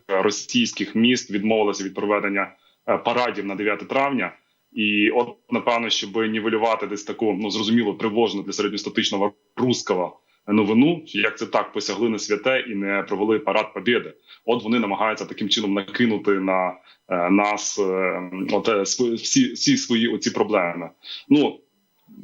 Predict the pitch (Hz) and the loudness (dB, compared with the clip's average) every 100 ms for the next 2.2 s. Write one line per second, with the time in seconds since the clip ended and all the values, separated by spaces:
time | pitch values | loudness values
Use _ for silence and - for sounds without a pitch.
0 | 101 - - 147 156 127 104 113 131 135 | -14 -4 2 4 2 0 -2 0 0 0
1 | 98 104 92 - 98 95 95 92 95 98 | -2 -2 -2 0 0 2 -2 -4 0 2
2 | 98 92 | 2 0